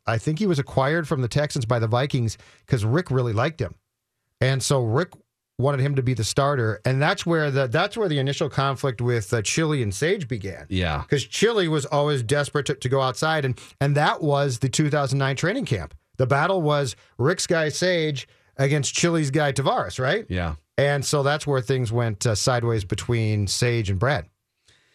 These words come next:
Speaker 2: Yeah, I think even Sage would admit, like, if you go in hoping to win the Super Bowl and, like, that's your quarterback battle, then that's why you bring in Brett Favre.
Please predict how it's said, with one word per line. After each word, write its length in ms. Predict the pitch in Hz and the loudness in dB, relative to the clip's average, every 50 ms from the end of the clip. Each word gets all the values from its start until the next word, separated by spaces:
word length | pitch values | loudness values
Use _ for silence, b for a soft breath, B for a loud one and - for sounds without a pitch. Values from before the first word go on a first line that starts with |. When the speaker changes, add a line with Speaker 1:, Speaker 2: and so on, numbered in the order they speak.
| b b b b | b b b b
Speaker 2:
Yeah, 160 | 185 185 180 | 2 2 2
I 60 | 196 | 2
think 180 | 180 226 233 196 | 2 0 -2 0
even 200 | 202 151 123 104 | 0 0 0 0
Sage 400 | 95 - - 135 127 131 127 107 | 0 0 0 2 2 2 0 0
would 120 | 101 107 101 | 0 0 0
admit, 280 | 95 95 98 95 85 | 0 0 0 -2 -2
like, 160 | 92 95 98 113 | -2 -2 -2 -2
if 120 | 113 120 | -2 -2
you 60 | 156 160 | 0 0
go 180 | 165 156 147 143 | 2 2 2 2
in 120 | 135 127 | 0 2
hoping 280 | 110 123 127 - 123 110 | 0 0 0 0 0 -2
to 80 | 110 | 0
win 140 | 107 113 107 | 0 0 0
the 100 | 101 90 | 0 -2
Super 240 | - - 107 104 110 | -2 -2 -2 0 0
Bowl 240 | 113 117 120 120 107 | 0 2 2 2 0
and, 120 | 95 95 | 0 0
like, 200 | 95 95 92 92 | 0 -2 -2 -2
that's 420 | 98 101 101 101 - - - - | -2 -2 -2 -2 -4 -6 -8 -6
your 80 | - 107 | -6 -6
quarterback 460 | - - 104 98 98 104 107 107 107 | -2 -2 -2 0 0 0 0 0 0
battle, 360 | - 113 110 113 113 120 117 104 | 0 0 0 0 0 0 -2 0
then 340 | 101 90 82 80 78 76 76 - b b b b b | -2 -2 -2 -2 -2 -4 -6 -10 b b b b b
that's 180 | 123 131 - | -2 0 2
why 60 | 190 | 2
you 100 | 175 160 | 2 2
bring 160 | 131 156 139 135 | 2 2 0 0
in 80 | 123 | 0
Brett 180 | 101 113 104 - | 0 -2 -2 -2
Favre. 300 | - - 78 71 73 | -2 -4 -4 -4 -6